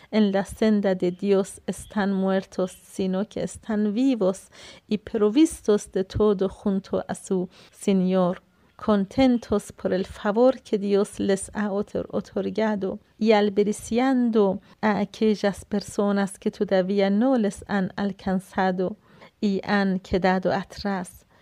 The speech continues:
albericiando y diciendo que no tienen por qué temer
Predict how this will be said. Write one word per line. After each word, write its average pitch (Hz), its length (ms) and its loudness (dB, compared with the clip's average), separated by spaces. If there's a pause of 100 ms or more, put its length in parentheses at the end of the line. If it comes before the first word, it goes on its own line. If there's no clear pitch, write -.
(280)
albericiando 208 1040 0
y 185 140 0
diciendo 202 760 0
que 202 200 -6
no 214 240 0
tienen 254 560 0
por - 240 -8
qué - 180 -2
temer 185 580 -2